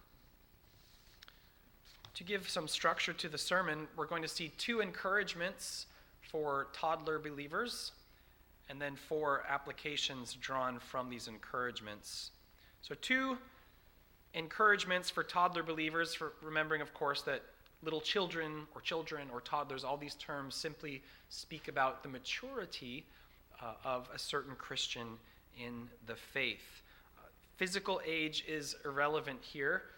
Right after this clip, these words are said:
It, how many times have we heard one of our children or, or a youth say, "But I'm eighteen, I'm an adult"?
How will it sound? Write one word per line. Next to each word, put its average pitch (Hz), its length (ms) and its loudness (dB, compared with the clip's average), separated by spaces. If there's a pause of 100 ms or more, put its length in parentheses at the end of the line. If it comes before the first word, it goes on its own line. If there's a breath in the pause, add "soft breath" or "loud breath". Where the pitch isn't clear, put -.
(720 loud breath)
It, 160 160 -8 (460)
how - 160 4
many 185 160 2
times 170 320 6
have 160 140 0
we 160 100 2
heard 160 340 6 (140)
one 156 160 0
of 156 140 2
our 139 160 8
children 156 500 0
or, 135 200 2
or 139 200 0
a 135 60 -2
youth 151 320 -2
say, 151 400 2 (800 loud breath)
"But 214 100 -6
I'm 254 180 2
eighteen, 285 560 0
I'm 247 140 6
an 262 60 4
adult"? 247 720 2